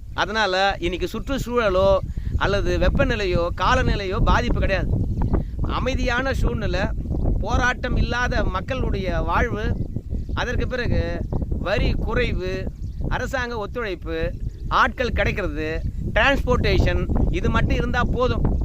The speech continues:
எங்களுக்கு சென்னையில கிடைப்பதாக நான் நினைக்கிறோம். அதனால, "சென்னை புறநகர் பகுதியில் போய் கம்பெனி வச்சுக்கிறோம் போயா" அப்படின்னு சொல்லிவிட்டு, எல்லாரும் மூட்டை முடிச்சு கட்டிக்கிட்டு, "இந்த முட்டாள்தனமான சட்டத்தை நீங்களே வச்சுக்கோங்க"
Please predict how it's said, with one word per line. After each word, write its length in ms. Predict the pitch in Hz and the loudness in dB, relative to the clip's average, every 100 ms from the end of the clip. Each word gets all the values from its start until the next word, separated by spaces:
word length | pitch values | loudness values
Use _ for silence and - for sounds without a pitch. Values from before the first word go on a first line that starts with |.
| - - - | 0 0 0
எங்களுக்கு 420 | 180 262 269 254 | -2 -4 -2 0
சென்னையில 420 | - 254 254 233 | 2 2 0 0
கிடைப்பதாக 440 | 233 233 208 185 247 | -2 -4 -6 -6 -4
நான் 120 | 226 | -4
நினைக்கிறோம். 420 | 190 190 214 208 - - - - - | 0 2 2 0 0 0 0 0 0
அதனால, 600 | 175 214 233 196 175 165 - - | 0 0 -2 -2 -4 -6 -10 -10
"சென்னை 300 | - 202 269 | -4 -2 -2
புறநகர் 440 | 262 247 262 247 233 | -4 -4 -6 -6 -6
பகுதியில் 320 | 226 226 - | -4 -2 -2
போய் 100 | 254 | -2
கம்பெனி 340 | 214 220 254 | -2 -2 -2
வச்சுக்கிறோம் 340 | 240 220 208 220 | -4 -6 -6 -4
போயா" 180 | 233 - - - - | -4 -4 -6 -8 -6
அப்படின்னு 320 | 180 190 254 | -4 -6 -8
சொல்லிவிட்டு, 560 | 233 233 - 175 175 185 | -6 -6 -6 -6 -4 -4
எல்லாரும் 520 | 156 185 247 233 233 | -4 -2 -2 -2 -4
மூட்டை 280 | 214 269 254 | -4 -4 -4
முடிச்சு 280 | 220 - - | -4 -2 0
கட்டிக்கிட்டு, 560 | 196 214 185 233 170 - - - | -2 -4 -6 -6 -6 -10 -18 -6
"இந்த 140 | 156 | -4
முட்டாள்தனமான 840 | 165 - 254 214 - 226 226 226 226 | -2 0 4 4 4 2 2 2 2
சட்டத்தை 520 | 202 196 202 175 170 | 2 0 0 0 0
நீங்களே 340 | 190 226 254 | 0 2 2
வச்சுக்கோங்க" 500 | 233 - 208 190 185 | 2 2 2 2 2